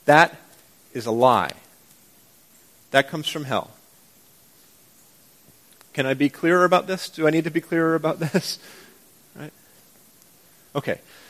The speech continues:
That having been said, is there a sense in which it's important for us to make meekness a part of our identity as Christians? Absolutely there is. Absolutely.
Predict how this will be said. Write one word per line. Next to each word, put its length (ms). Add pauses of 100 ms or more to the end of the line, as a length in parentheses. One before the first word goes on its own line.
(140)
That 160
having 220
been 140
said, 360 (1400)
is 220
there 380 (680)
a 60
sense 420
in 180
which 320
it's 160
important 420
for 160
us 140
to 340 (760)
make 260
meekness 720
a 60
part 240
of 80
our 60
identity 340
as 120
Christians? 540 (420)
Absolutely 640
there 160
is. 420 (280)
Absolutely. 760